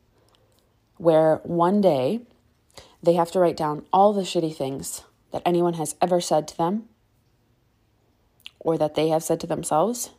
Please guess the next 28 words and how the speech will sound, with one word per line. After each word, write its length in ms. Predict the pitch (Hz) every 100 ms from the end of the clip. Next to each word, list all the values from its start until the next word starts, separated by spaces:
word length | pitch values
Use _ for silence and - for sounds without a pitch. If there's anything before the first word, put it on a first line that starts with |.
| _ _ _ _ _ _ _ _ _ _ _
And 140 | 170 160
the 60 |
next 340 | 165 185 208 -
day, 360 | 147 139 180 - _
in 80 | 160
the 80 | 151
next 300 | 165 208 -
prompt, 420 | - 143 160 - _ _ _ _ - - _ _ _ _ _ _ _
they 80 | 170
have 100 | 170
to 100 | 175
write 200 | 165 165
down 400 | 160 147 147 160 _ _ _ _
all 280 | 165 160 175 -
of 100 | 160
the 80 | 156
compliments 580 | - 180 185 196 214 208
they've 200 | 196 190
received 580 | 185 - 151 185 202 -
and 100 | 175
all 160 | 180
the 80 | 196
positive 560 | 208 185 185 170 170 170 - _ _ _ -
affirmations 720 | 165 170 170 156 - 160 156
they've 180 | 151 151
used 300 | 151 143 -
on 100 | 147
themselves. 640 | 143 147 - - - -